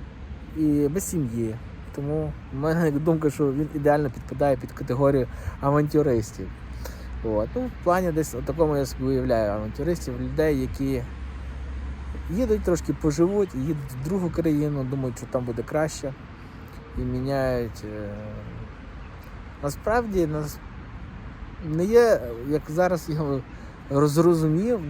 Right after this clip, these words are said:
настільки важко змінити країну, як спочатку ти собі думаєш. Ти собі, як живеш в Україні, ніколи нікуди не їздив, ти думаєш:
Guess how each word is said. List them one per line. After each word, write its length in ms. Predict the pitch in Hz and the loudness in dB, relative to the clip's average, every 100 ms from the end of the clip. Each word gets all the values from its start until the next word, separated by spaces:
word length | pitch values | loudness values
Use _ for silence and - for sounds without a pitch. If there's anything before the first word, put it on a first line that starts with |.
| 151 | -4
настільки 540 | 143 - - 185 - | -6 -8 -6 -4 -2
важко 440 | 131 151 202 - 135 | -2 0 -2 -2 -4
змінити 520 | 131 135 147 170 160 | -2 0 0 0 -2
країну, 540 | - 139 123 123 107 104 - - | -4 -4 -2 -2 -2 -6 -10 -4
як 160 | 135 139 | 0 0
спочатку 500 | - 135 165 156 135 | -2 0 2 4 0
ти 100 | - | -2
собі 260 | 143 131 135 123 | -2 -2 -2 -2
думаєш. 340 | 131 113 107 - - - - - - - - - - - - - | -2 -2 -4 -6 -10 -10 -10 -8 -8 -8 -8 -6 -8 -6 -6 -2
Ти 80 | 160 | -2
собі, 280 | 156 170 175 | 0 0 2
як 180 | 175 151 | 4 4
живеш 360 | 156 170 160 | 4 4 4
в 40 | 170 | 0
Україні, 560 | 165 185 226 226 208 | 0 2 2 2 2
ніколи 440 | 196 170 165 170 165 | 2 0 2 4 4
нікуди 360 | 160 151 156 | 2 2 4
не 100 | 156 | 4
їздив, 400 | 151 180 208 165 | 2 2 0 -2
ти 140 | 143 156 | -4 -2
думаєш: 480 | 160 156 147 135 | 2 2 2 0